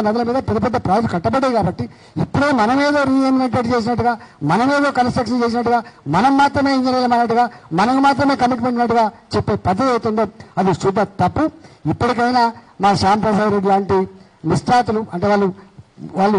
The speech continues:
అటుపక్క ఇటుపక్క ఉండరు, ధర్మం వైపే ఉండేటువంటి ఆస్కారం ఉండేటువంటి పద్ధతి ఉంటుంది. కాబట్టి మా ఇంజనీర్లు అందరూ కూడా కోరుతున్నా, దీని మీద సమగ్రమైన స్టడీ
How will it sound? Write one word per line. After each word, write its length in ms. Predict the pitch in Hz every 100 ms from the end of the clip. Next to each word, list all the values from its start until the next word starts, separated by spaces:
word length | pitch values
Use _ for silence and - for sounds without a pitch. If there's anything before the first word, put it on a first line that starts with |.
| 165
అటుపక్క 420 | 165 196 247 254 240
ఇటుపక్క 320 | 202 226 233 208 185
ఉండరు, 240 | 196 208 190 - - 147
ధర్మం 260 | 185 226 240
వైపే 220 | 240 240 226
ఉండేటువంటి 360 | 214 220 202 190
ఆస్కారం 300 | 185 185 196 175
ఉండేటువంటి 400 | 190 190 185 175 180 - -
పద్ధతి 200 | 165 190
ఉంటుంది. 160 | 185 185
కాబట్టి 220 | 170 170 226 - - - 156
మా 60 | 165
ఇంజనీర్లు 400 | 165 220 226 226 208
అందరూ 160 | 208 196
కూడా 100 | 196
కోరుతున్నా, 280 | 185 190 214 214 - - 143
దీని 160 | 202 226
మీద 140 | 269 233 - - - -
సమగ్రమైన 800 | 185 214 254 214 294 294 285 277 277 254 - _ _ _ -
స్టడీ 400 | - - 220